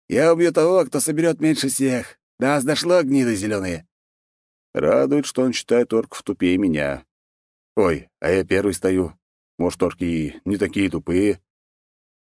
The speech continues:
«А у тебя проблемы со слухом?» Улыбаясь и подергивая глазом, спросил он меня и указал на воду.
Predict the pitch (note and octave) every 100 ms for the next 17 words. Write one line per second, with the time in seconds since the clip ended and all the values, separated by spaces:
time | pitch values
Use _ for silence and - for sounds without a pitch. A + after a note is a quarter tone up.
0 | _ _ _ - A2 A#2+ B2 C3 C3 C3
1 | C3 C3 C3 B2+ B2+ A2 C3 D3+ G2 D#2
2 | - _ _ - D#2 D#2 F2 E2 D#2 D2+
3 | D#2 E2 D2+ D2 D2 F#2 F#2 F2 D#2+ -
4 | A#2 A2+ - C3 F#2 D#2 E2 F#2+ E2+ D#2+
5 | D#2+ E2 F2 E2+ C#2+ B1